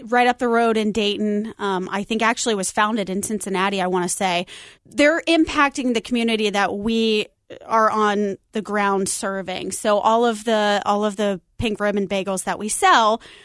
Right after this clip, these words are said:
um, we're being able to see the direct impact. You know, I, I have personal friends who have been impacted by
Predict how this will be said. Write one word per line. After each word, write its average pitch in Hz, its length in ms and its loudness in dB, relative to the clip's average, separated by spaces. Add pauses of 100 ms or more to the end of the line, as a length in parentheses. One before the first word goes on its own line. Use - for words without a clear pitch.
(120)
um, 220 300 2
we're 277 280 4
being 226 360 2
able 214 240 0
to 202 80 -2
see 233 280 -2
the 208 80 0
direct 202 300 -2
impact. 180 540 -4
You 208 80 -2
know, 196 160 2
I, 190 100 2
I 190 320 -4
have 196 180 -6 (460)
personal 269 460 2
friends 214 520 0
who 226 100 2
have 190 280 2 (340)
been 247 140 2
impacted 220 760 0
by 202 520 2